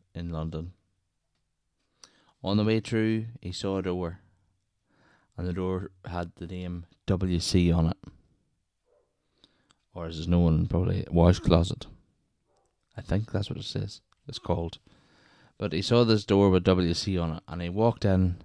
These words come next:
and he, um, went to the first stall,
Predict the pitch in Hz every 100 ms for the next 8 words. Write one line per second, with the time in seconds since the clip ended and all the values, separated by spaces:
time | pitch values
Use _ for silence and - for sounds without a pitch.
0 | - - 90 87 87 87 92 90 85 87
1 | 85 82 82 82 92 _ _ - _ _
2 | _ _ _ _ 107 107 101 98 - 101
3 | - - - 104 90 85